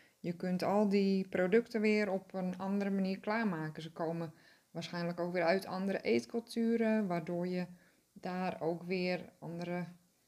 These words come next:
ja, smaken die daarbij passen. Want dan komen we gelijk op het volgende. Hè, dat zijn de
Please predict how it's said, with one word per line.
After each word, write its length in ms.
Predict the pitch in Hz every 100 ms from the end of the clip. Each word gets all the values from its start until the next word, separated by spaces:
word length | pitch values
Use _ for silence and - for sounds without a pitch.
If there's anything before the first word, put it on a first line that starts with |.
| _ _
ja, 260 | 214 202
smaken 800 | 151 - 185 185 262 247 185 165
die 120 | 165 165
daarbij 420 | 165 156 156 156
passen. 400 | - 165 160 165
Want 120 | 165
dan 180 | 175 -
komen 320 | 190 190 185
we 60 | 180
gelijk 380 | 185 185 190
op 120 | 185 -
het 160 | 175
volgende. 580 | - 180 196 247 240 311 - - - - _
Hè, 140 | 262
dat 180 | 277 240
zijn 360 | 240 214 226 214
de 320 | 202 202 196